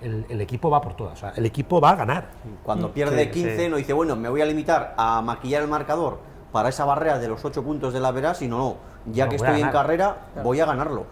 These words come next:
Speaker 2: No solo a, que, a salvar esa barrera, van a por el partido
Speaker 3: Sí.
Speaker 2: y al final se lo llevan.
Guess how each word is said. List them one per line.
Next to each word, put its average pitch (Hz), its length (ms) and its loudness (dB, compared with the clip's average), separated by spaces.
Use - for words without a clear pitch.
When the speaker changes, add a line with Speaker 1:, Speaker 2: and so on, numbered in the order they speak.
Speaker 2:
No 123 140 -2
solo 139 360 2
a, 120 120 0
que, 123 140 0
a 107 260 4
salvar 120 280 0
esa 113 160 -4
barrera, 113 340 0
van 143 240 0
a 139 80 -4
por 120 120 -4
el 110 60 -6
partido 123 520 -2
Speaker 3:
Sí. 147 120 -16
Speaker 2:
y 107 60 -4
al 101 80 0
final 120 220 -6
se 160 80 -6
lo 131 80 0
llevan. 135 260 -2